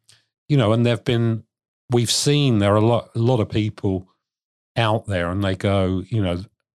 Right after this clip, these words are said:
"Our feature film was made on an iPhone." Okay, yeah, it was made on an iPhone, but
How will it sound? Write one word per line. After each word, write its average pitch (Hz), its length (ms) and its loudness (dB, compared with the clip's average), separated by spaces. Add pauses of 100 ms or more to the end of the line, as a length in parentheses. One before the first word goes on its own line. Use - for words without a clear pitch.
(100)
"Our 104 160 0
feature - 420 -4
film 92 280 -8
was 82 120 -12
made 95 260 -6
on 85 120 -8
an 90 80 -8
iPhone." 98 580 -4 (720)
Okay, 135 340 -2
yeah, 98 200 0
it - 100 -10
was 117 240 -2
made 82 240 -8
on 71 120 -14
an 67 260 -10
iPhone, 80 380 -12 (100)
but 95 320 -4